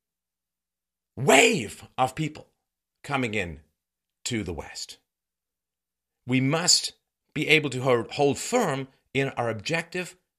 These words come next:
universal standards of law. This cultural defense should be considered anathema.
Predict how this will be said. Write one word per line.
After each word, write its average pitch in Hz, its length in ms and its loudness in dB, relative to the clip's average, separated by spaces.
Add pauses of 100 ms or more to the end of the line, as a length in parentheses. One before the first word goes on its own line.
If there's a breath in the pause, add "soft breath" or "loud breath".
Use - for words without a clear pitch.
(100)
universal 131 760 -4
standards - 720 -8 (760)
of 92 160 -8
law. - 240 -10 (1500)
This 170 200 0
cultural 170 400 -2
defense 120 360 -2
should 120 220 -6
be 110 100 -6
considered 95 400 -6
anathema. 80 460 -10